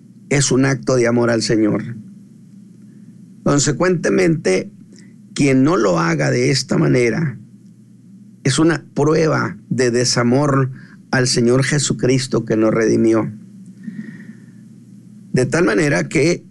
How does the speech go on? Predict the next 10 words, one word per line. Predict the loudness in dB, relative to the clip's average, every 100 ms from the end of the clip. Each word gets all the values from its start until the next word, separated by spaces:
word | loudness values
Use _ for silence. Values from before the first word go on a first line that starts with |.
| -6
por | -2
ejemplo, | -2 0 0 0 2 2
la | 2
Nueva | 2 2 2 0
Versión | 0 0 0 0 2
Internacional | 2 0 0 0 2 0 0 0 2 2 2 2 0
dice | 0 0 0 0 0 0 -6 -20 -8
este | -2 -2 0 2
mismo | 2 2 0
pasaje | 0 -2 -2 0